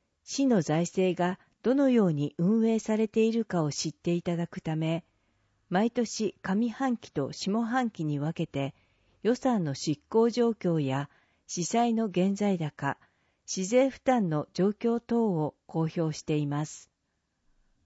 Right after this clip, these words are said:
今回は令和四年度上半期、令和四年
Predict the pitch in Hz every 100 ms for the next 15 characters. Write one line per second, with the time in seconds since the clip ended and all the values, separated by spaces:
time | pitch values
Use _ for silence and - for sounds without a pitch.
0 | _ _ - 269 - 226 202 151 143 151
1 | _ _ _ 170 214 240 233 226 196 214
2 | 226 202 151 143 - 156 196 202 214 165
3 | - 139 - _ _ _ _ _ _ _
4 | - 202 226 220 208 196 190 180